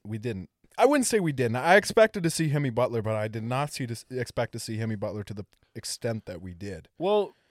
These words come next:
Speaker 2: remember the Bucks swept the Heat in twenty twenty-one, and then last year the Heat went all the way to the conference finals and they were one shot away.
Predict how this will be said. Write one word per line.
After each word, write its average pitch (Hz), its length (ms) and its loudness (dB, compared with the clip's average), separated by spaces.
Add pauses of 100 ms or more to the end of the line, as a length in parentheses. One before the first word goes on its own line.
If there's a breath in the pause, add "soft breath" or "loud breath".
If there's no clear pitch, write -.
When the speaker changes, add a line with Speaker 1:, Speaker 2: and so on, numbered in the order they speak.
Speaker 2:
remember 240 480 0
the 185 160 0
Bucks 135 380 0
swept - 640 -4
the 127 120 -8
Heat 123 380 -10
in 104 140 -8
twenty 123 320 -8
twenty-one, 110 640 -6
and 104 140 -10
then 104 120 -10
last 131 360 -2
year 117 120 -4
the 104 100 -6
Heat 110 180 -10
went 95 320 -8 (260)
all 175 180 2
the 175 60 0
way 160 120 0
to 151 80 -2
the 135 120 -6
conference 123 400 -4
finals 113 340 -4
and 110 80 -10
they 104 60 -8
were 95 120 -8
one 98 220 -6
shot 92 300 -4
away. 82 280 -8